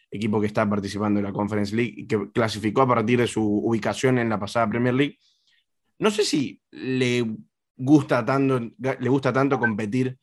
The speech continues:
eh, en es-, eh, estar en esa competición porque requiere muchos viajes y yo creo que obviamente va a preferir y va a priorizar la Premier League antes de la Conference. ¿Ustedes creen que a la hora de la competición los equipos de la Liga M X, por ejemplo, Caps, va a preferir o va a priorizar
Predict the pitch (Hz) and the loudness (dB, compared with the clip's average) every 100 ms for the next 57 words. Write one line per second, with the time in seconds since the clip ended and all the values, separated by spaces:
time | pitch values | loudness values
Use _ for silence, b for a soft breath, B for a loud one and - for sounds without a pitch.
0 | _ - 110 - 113 120 117 113 101 98 | _ -10 -8 -4 -2 -2 -2 0 0 2
1 | 135 135 127 113 113 110 107 139 160 113 | 2 4 4 2 0 0 0 0 0 -2
2 | 92 - 107 107 120 123 120 117 123 147 | -6 -8 -6 0 4 4 4 4 6 6
3 | 147 160 - _ _ _ _ _ _ _ | 4 0 -4 _ _ _ _ _ _ _
4 | 139 120 113 139 143 143 127 120 117 127 | -2 0 2 2 4 4 4 2 2 2
5 | 139 127 120 110 117 131 139 127 117 123 | 4 4 2 -2 -2 -2 0 -2 -2 -2
6 | 117 110 131 135 147 - 110 107 131 135 | -4 -2 0 0 -2 -8 -6 -2 2 4
7 | 127 131 156 - 120 113 110 104 104 101 | 4 2 2 0 -4 -4 -4 -4 -4 -6
8 | 92 76 - - 131 139 202 180 185 175 | -6 -10 -14 -4 0 4 4 4 4 4
9 | 139 131 - 127 123 143 143 131 120 117 | 6 6 6 4 6 6 6 6 4 0
10 | 110 107 107 127 135 139 _ _ _ _ | -2 -2 -2 0 0 -2 _ _ _ _
11 | _ - 135 131 143 156 139 123 127 131 | _ 0 2 4 2 4 4 4 4 4
12 | 127 131 135 113 110 123 120 131 135 _ | 2 0 -2 -4 -6 -4 0 -2 -4 _
13 | _ _ _ _ - 127 151 156 127 131 | _ _ _ _ -6 2 4 4 2 2
14 | 151 151 - 117 131 135 127 110 123 123 | 2 0 -4 0 0 0 0 -2 -6 -6